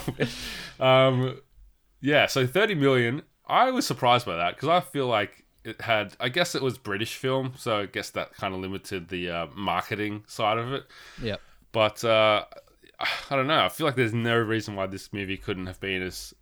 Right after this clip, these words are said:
Speaker 1: successful as, uh, you know, the other big comedies. I guess it doesn't have that appeal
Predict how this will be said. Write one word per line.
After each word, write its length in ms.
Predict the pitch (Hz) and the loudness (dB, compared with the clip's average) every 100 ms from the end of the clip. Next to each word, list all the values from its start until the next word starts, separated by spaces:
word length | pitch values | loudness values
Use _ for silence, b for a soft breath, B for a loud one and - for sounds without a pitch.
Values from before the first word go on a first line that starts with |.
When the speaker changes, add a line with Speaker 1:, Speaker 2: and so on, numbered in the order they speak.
| _ | _
Speaker 1:
successful 800 | - 95 - 95 - 92 90 80 | -12 -10 -8 -8 -8 -8 -8 -6
as, 240 | 90 87 | -6 -6
uh, 260 | 95 90 87 | -4 -2 -4
you 80 | 92 | -6
know, 100 | 90 | -6
the 160 | 92 | -2
other 180 | 95 107 | -2 -2
big 380 | 90 104 90 - b b b b b b | -4 -6 -8 -12 b b b b b b
comedies. 540 | - 101 101 98 95 - _ _ _ - | -4 -2 -2 -4 -6 -12 _ _ _ -4
I 140 | 92 - - | -4 -4 -8
guess 380 | - 117 120 - | 2 2 2 -2
it 200 | 98 - | -10 -6
doesn't 300 | 117 104 95 | -4 -4 -2
have 240 | 104 95 | -2 -2
that 240 | 101 95 - | -2 -2 -2
appeal 880 | 92 - - 98 95 92 92 90 - | -12 -10 -6 -4 -2 -4 -6 -10 -12